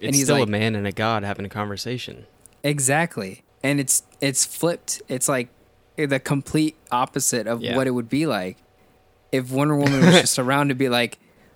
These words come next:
Speaker 1: "Listen, y'all need to cut it out. We've been down this path. Like, we need to come together."
Speaker 2: We had a
Speaker 1: And
Speaker 2: whole movie of this fight, and this, and this lady summed it up in sixty seconds.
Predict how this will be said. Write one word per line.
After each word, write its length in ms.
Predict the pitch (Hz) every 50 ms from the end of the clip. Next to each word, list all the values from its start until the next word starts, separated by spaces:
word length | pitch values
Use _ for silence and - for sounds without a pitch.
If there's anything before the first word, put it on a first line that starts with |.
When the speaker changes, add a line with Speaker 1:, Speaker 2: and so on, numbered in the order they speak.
| _ -
Speaker 1:
"Listen, 540 | 151 165 175 - - 139 117 107 110 127 - _ _ _ _ _ _ _ _ _ _ _ _ _ - 185
y'all 200 | 151 151 170 170
need 180 | 165 147 139
to 60 | - -
cut 180 | 170 160 143
it 100 | 143 143
out. 380 | 147 147 139 135 131 - - 131
We've 320 | 139 135 143 151 151 139
been 220 | 135 151 160 160 151
down 220 | 143 139 131 131
this 160 | 131 120 -
path. 300 | - 139 127 120 120 117
Like, 200 | 113 113 113 107 _ - _ _ _ _ _ _ _ _ - _ -
we 160 | - 131 135
need 200 | 139 139 143 135
to 100 | - 143
come 200 | 127 139 123 117
together." 440 | 113 107 107 110 107 87 82 76 - - -
Speaker 2:
We 120 | 143 160
had 140 | 180 160 113
a 60 | 110
Speaker 1:
And 120 | 117 113 113
Speaker 2:
whole 220 | 131 156 151 147
movie 360 | 139 139 143 139 123 113 107
of 140 | 101 95 95
this 220 | 104 104 95 - -
fight, 340 | - - 101 95 92 90
and 200 | 85 87 98 107
this, 240 | 120 123 - - -
and 200 | - - 117 123
this 160 | 127 120 -
lady 220 | 123 120 117 110 104
summed 300 | 95 - - 117 110 104
it 60 | 104
up 140 | 104 104 -
in 120 | 101 92 90
sixty 420 | - - - 110 - - - 101
seconds. 640 | - - - 95 85 - - - - - - -